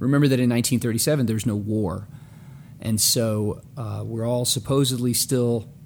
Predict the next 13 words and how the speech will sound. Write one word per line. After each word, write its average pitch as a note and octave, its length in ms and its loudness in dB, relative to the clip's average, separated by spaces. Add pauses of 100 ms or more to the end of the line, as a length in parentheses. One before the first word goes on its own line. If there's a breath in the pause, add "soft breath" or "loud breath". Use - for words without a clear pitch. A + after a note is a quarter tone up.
(320)
if B2+ 180 -4
not A#2+ 240 -2
allies, B2 480 0
at G2+ 100 -4
least B2 260 -2
at - 100 -10
peace A3+ 320 0
with - 160 -4
one A2+ 140 0
another. G#2+ 320 -2
So - 160 -2
there C3+ 200 0
is, D#3+ 420 4